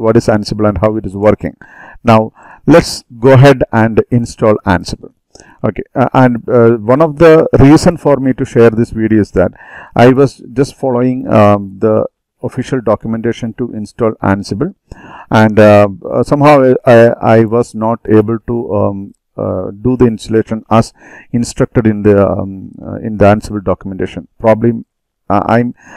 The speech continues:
I'm not telling that the, the, the documentation is wrong. Probably my, uh, knowledge on the Linux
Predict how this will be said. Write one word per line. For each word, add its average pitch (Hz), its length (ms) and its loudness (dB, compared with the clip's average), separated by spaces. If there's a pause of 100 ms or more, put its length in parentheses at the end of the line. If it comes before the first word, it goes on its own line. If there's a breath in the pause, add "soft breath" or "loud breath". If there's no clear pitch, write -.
(120)
I'm 131 100 -4
not 135 200 2 (180)
telling 127 260 2
that 120 120 4
the, 113 60 -2
the, 104 480 -6 (140)
the 104 100 2
documentation 127 680 -2
is 110 80 -8
wrong. 127 240 -6 (400 loud breath)
Probably 123 540 4
my, 113 220 2 (300)
uh, 107 380 4
knowledge 110 540 0
on 104 160 -4
the 104 80 2
Linux 104 420 0